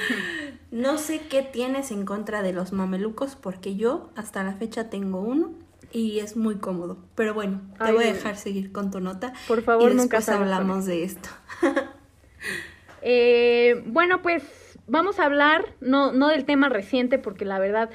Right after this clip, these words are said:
Speaker 2: ni siquiera vale la pena. Eh, claro que vale la pena decir lo que hizo este güey, pero la verdad es que nada más me vengo yo a enojar aquí, pues no quiero eso. Voy a hablar acerca de la ex relación que duró, por cierto, seis años,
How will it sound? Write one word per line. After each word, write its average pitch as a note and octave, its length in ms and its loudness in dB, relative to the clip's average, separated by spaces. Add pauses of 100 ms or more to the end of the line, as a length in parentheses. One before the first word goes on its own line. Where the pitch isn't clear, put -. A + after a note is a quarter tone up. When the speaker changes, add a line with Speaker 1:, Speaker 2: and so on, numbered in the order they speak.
(140)
Speaker 2:
ni A3 120 -6
siquiera C#4 600 2 (800)
vale C4+ 380 6
la A#3+ 180 0
pena. A#3+ 300 0 (300)
Eh, G3+ 340 0 (120)
claro G#4+ 280 6
que C4+ 100 4
vale A#3+ 200 6
la F#3+ 160 2
pena A#3 240 -2
decir G3+ 260 -2
lo A3 140 -2
que G3 140 -4
hizo A3+ 200 -4
este C4+ 240 2
güey, C#4 300 4
pero F#3+ 280 2
la F3+ 160 -2
verdad A3 160 2
es C4+ 80 -8
que C4 140 -2
nada D4+ 180 2
más F4+ 220 -2
me F#4 120 -2
vengo F#4+ 220 -2
yo F#4+ 120 -2
a G4 40 -2
enojar G4 320 -2
aquí, G#4+ 220 -4 (260)
pues D#4+ 220 -8
no A4+ 180 -2
quiero B4+ 260 6
eso. G4+ 260 -6 (420)
Voy F4 160 0
a F4 40 4
hablar D#4+ 320 4
acerca C#4 560 4
de C4 280 6 (240)
la G3+ 260 0
ex - 260 0
relación C4 560 2
que A#3 140 2
duró, G3+ 280 0
por F#3+ 140 -8
cierto, F#3+ 320 -4
seis F#4+ 400 2
años, E4+ 320 2